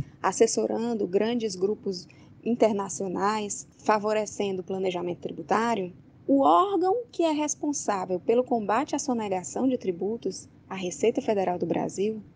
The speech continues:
esse órgão vem sendo sucateado de duas formas.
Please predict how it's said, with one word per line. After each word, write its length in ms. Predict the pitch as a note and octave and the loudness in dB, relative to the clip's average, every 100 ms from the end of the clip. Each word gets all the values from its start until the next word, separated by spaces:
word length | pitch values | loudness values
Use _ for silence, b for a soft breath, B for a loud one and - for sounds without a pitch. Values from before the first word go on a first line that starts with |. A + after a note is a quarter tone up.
| - - | -20 0
esse 300 | C#4+ - C4+ | 2 4 4
órgão 440 | B3 C#4 C#4 G#3+ A3+ | 6 4 2 2 2
vem 200 | C4+ C#4 | 0 0
sendo 320 | - C4+ B3+ | 0 -2 -2
sucateado 760 | - - C4 B3+ B3+ A#3 A#3+ | -6 -4 -4 0 0 2 0
de 120 | A#3+ B3+ | -2 -2
duas 320 | C4 F#4 - | 2 0 4
formas. 600 | C4 G#3+ G3+ G3 - | 2 2 0 -4 -6